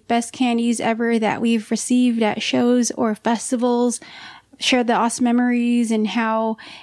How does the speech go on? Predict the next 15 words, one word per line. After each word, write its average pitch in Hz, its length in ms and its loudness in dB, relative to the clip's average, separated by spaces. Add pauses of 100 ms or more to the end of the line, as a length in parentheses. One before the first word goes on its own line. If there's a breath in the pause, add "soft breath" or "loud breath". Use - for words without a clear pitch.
(100)
it 226 180 0
made 233 240 2
us 226 320 0
feel, 269 420 2 (380 loud breath)
and 220 680 0
overall 254 440 0
just 247 220 -2
have 233 360 -2 (320)
some 240 320 2
good 247 160 2
laughs 262 460 -2
and 233 260 -2
a - 20 -4
good 233 220 -2
time. 202 300 -4